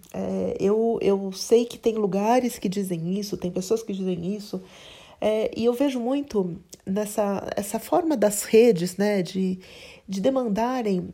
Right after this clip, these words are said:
às vezes, um, um certo tipo de interação. Então, as pessoas acabam colocando,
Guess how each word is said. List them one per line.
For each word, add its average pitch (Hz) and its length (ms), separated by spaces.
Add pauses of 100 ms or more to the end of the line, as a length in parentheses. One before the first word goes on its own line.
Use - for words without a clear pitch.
às 190 140
vezes, 196 320
um, 185 220
um 190 40
certo 226 340
tipo - 200
de 190 100
interação. 190 720
Então, 190 180
as 247 80
pessoas 277 320
acabam 294 340
colocando, 202 720